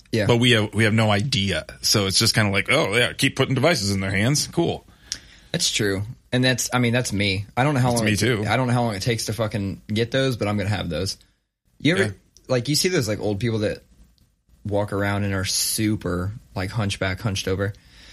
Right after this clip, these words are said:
Speaker 1: I've always looked at that and been like, "What?" I don't know what causes that. I should Google that. And then as I'm Googling it, I'm on a device, and it's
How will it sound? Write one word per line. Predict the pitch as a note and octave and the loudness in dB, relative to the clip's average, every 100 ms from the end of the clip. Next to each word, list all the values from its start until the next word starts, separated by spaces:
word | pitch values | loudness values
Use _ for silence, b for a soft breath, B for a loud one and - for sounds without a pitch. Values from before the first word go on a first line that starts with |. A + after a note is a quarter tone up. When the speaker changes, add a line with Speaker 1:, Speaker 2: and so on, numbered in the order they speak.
| B B | B B
Speaker 1:
I've | B2 | 0
always | D#3 E3+ A#2 | 2 2 0
looked | A#2 | 0
at | A#2+ | 0
that | B2 | 0
and | A#2 | 0
been | A2 | 0
like, | G#2+ G2+ - - - - - - - G#2 | 0 -2 -6 -18 -20 -20 -20 -20 -16 -10
"What?" | - A2+ A#2 F#3 - - _ | -6 -4 -2 -2 -6 -20 _
I | - | -2
don't | E3 | 0
know | G3+ | 0
what | G#2+ G2 A2+ | 0 0 -2
causes | - G2+ G#2 F2 | -2 -2 -2 -4
that. | E2+ D#2 - | -6 -6 -2
I | |
should | C3 A#2+ | 0 0
Google | G2 G2+ F#2 | 0 -2 -2
that. | F2 F2 - b b b | -4 -6 -10 b b b
And | A#2 A#2+ | 0 2
then | A#2+ A#2 A2+ - | 2 2 0 0
as | A#2+ B2 | 0 2
I'm | A#2+ A2+ | 2 2
Googling | B2 A2 G#2+ | 0 2 0
it, | G#2 | 0
I'm | A2 | 0
on | A2+ | 0
a | G#2 | 0
device, | G2 G#2 G#2+ G#2 - | 0 0 0 -2 -2
and | B2+ | 0
it's | B2 | 0